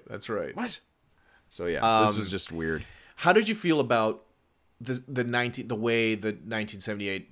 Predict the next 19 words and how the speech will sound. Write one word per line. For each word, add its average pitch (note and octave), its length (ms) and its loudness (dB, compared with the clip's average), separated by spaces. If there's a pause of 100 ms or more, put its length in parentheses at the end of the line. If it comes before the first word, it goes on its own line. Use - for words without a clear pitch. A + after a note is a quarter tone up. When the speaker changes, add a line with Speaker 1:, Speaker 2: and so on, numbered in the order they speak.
(200)
Speaker 1:
uh, F2+ 460 -2 (280)
s-, - 120 -14 (140)
flashback G#2+ 680 -4
stuff - 240 -8
was - 100 -10
shot? - 440 -4
How A#2 120 -8
did A2 140 -8
you A2+ 80 -6
think, G#2 280 -10
what A2 120 -6
about G2+ 260 -6
the, G2+ 60 -4
like, F#2+ 160 -6
the F#2+ 100 -8
look G#2+ 400 -4
and A2 140 -12
the E2+ 60 -8
feel D#2 500 -8